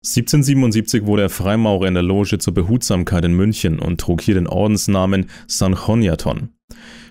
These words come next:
Über den Marchese di Constantin Constanzo bekam man die Erlaubnis der Berliner Großloge Royal York für die Münchner Loge Theodor zum Guten Rat,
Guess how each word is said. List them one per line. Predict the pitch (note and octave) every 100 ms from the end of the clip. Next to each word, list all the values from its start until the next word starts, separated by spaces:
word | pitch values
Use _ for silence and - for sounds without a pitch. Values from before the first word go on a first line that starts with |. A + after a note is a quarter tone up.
| -
Über | A#2
den | B2+ B2
Marchese | A#2 A2+ C3 C#3+ C#3
di | A2
Constantin | - A#2 - G#2+ G2 G2
Constanzo | F#2+ F2+ - G#2+ A2+ G2+
bekam | F2 - G2 G2
man | F#2+
die | F#2
Erlaubnis | F2 G2 - G2+ -
der | F2
Berliner | F#2 G#2 G#2
Großloge | D#2+ F#2 A#2 - G2+ F#2+ F#2
Royal | D#2 F2 G#2 G2+ F2+
York | E2+ F#2+ G#2 -
für | -
die | F#2
Münchner | F2+ A2+ - G2
Loge | F2 E2+ E2
Theodor | - F#2 F2+ F2
zum | E2+ E2+
Guten | F2 -
Rat, | E2+ F#2